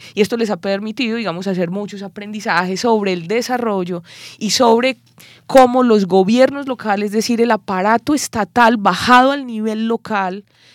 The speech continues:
eh, tiene la capacidad para movilizar intereses y para conversar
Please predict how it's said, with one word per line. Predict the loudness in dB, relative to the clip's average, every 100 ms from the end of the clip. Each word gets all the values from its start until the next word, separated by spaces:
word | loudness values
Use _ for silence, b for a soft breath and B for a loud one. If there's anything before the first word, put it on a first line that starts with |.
| b b b
eh, | -10 -6 -6 -6 -10 -6
tiene | -4 -2
la | -4 -6
capacidad | -10 -10 -6 -4 -4
para | -2 -4
movilizar | -4 -6 -8 -8 -6 0 0
intereses | 0 -8 -10 -8 -8 -8
y | -10
para | -8 -8
conversar | -6 -4 -4 -4 -10 -10 -4 -4 -4